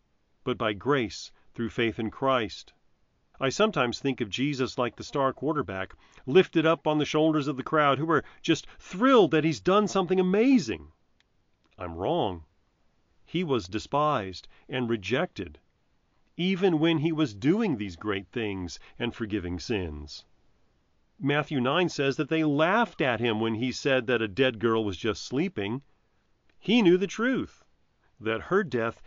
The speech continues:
had been overcome. They laughed. A few verses later, he is accused of casting out demons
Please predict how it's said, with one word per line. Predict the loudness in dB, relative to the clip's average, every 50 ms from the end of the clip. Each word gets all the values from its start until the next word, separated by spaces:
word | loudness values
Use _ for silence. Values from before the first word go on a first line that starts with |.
| -20 -14
had | -6 -4 -4 -4 -2
been | 0 2 2 2 2 2
overcome. | 0 0 0 0 -4 -6 -6 -6 -6 -6 -6 -6 -8 -12 -16 -20 -20 _ _ _ _ _ _ _ _ _
They | -14 -8 -6 -4 -4
laughed. | -4 -4 -4 -4 -6 -6 -8 -12 -14 -20 -20 _ -20 -20 _ _ _ _ _ _ _ _ _ _ _ _ _ _ _ _ _ _ _ _ _ _ _
A | -12
few | -8 -4 -4 -4 -2
verses | 0 -2 -2 -2 -2 -6 -6 -2
later, | -2 0 0 2 0 0 -2 -4 -10 -18 -20 -20 -12
he | -8 -2 0
is | 0 0 0
accused | -4 -6 -2 0 2 2 2 2 0
of | -4 -6
casting | -8 -6 -4 -4 -4 -4 -4 -2 -2 0
out | -2 -2 -4 -2
demons | 0 2 2 2 2 2 0 0 -2 -6